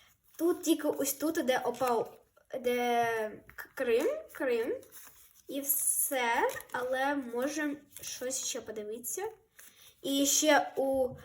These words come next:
Валентина є ось тут такі крапочки червоні, але, як на мене, краще взяти по факту. Е, далі одягаємо котиків. Сьогодні у нас є перська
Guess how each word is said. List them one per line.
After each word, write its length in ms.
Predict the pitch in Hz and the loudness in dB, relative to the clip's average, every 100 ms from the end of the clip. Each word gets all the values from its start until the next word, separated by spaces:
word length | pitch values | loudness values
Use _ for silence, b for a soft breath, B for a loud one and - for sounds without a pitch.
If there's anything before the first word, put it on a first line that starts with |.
| B - | B 2
Валентина 600 | 269 262 262 254 277 359 | 6 8 6 2 4 8
є 280 | 370 277 277 | 8 6 4
ось 180 | - - | 4 0
тут 180 | 277 269 | 0 0
такі 320 | 254 - 240 | -2 -4 -10
крапочки 540 | 247 240 254 339 - | -4 -2 -2 -4 -6
червоні, 480 | 240 254 247 240 233 - | -8 -4 -2 0 -2 -2
але, 300 | 233 233 233 | 0 0 0
як 180 | 240 | -2
на 100 | 240 | -4
мене, 380 | 233 233 294 302 B - | -2 0 0 0 B -4
краще 300 | 269 262 262 | 0 2 2
взяти 580 | 240 240 262 - 254 - B B - - - | 4 4 4 2 2 0 B B -20 -20 -4
по 100 | - | -2
факту. 440 | - 208 202 190 180 - - _ _ B B B B B - - - _ _ - | 0 -2 -4 -6 -8 -10 -20 _ _ B B B B B -20 -20 -20 _ _ -2
Е, 200 | 233 233 | -2 2
далі 360 | 247 302 392 | 6 10 10
одягаємо 580 | - 247 262 269 269 262 | 8 6 8 8 6 4
котиків. 600 | - 339 640 605 494 494 - | 4 4 4 4 8 8 8
Сьогодні 600 | - 311 285 294 302 311 | 0 2 4 4 2 2
у 40 | |
нас 340 | 269 262 254 254 | 2 2 2 2
є 120 | 254 | 2
перська 720 | 240 277 381 403 - 339 | 6 6 8 6 4 2